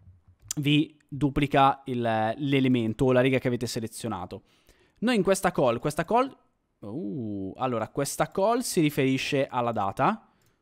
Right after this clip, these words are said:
questa, questa call si riferisce all'importo. Noi andiamo qua e facciamo del C S S in linea che non vi ho ancora spiegato, ma non preoccupatevi, prendetemi alla lettera, background color,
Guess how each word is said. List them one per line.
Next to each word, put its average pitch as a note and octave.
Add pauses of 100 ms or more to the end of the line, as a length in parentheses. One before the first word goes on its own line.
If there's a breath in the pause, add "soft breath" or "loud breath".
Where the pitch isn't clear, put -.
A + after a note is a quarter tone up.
(160)
questa, C3+ (100)
questa D#3
call C#3+
si C#3+
riferisce D3
all'importo. A2+
Noi B2+
andiamo A#2
qua C#3+ (500 loud breath)
e -
facciamo G#2+ (280)
del A2+
C -
S B2
S -
in A#2+
linea A2
che G#2
non A2
vi G#2+
ho -
ancora A2
spiegato, G#2+
ma D#3
non G2+
preoccupatevi, G2
prendetemi G2+
alla G2
lettera, G2
background A2
color, A3